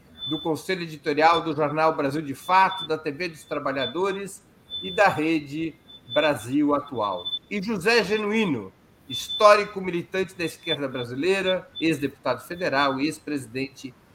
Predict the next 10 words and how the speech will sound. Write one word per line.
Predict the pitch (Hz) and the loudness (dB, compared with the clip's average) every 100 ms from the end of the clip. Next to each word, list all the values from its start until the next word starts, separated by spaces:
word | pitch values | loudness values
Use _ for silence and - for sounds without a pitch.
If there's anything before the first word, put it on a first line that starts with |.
| - | -10
nacional | 139 185 185 - 151 139 143 139 | -2 0 0 -2 0 4 4 2
do | 139 | -4
Partido | 135 147 - - 131 | 0 0 -2 -14 -14
dos | 131 | -16
Trabalhadores. | - 120 117 107 90 90 - - - - - - - | -8 -6 -4 -6 -8 -14 -20 -20 -20 -20 -20 -18 -2
Em | 131 | 8
nome | 175 190 185 | 12 12 10
de | 160 | 2
Ópera | 170 170 180 | 2 4 0
Mundi, | 175 220 233 196 220 | 0 0 -2 -2 -6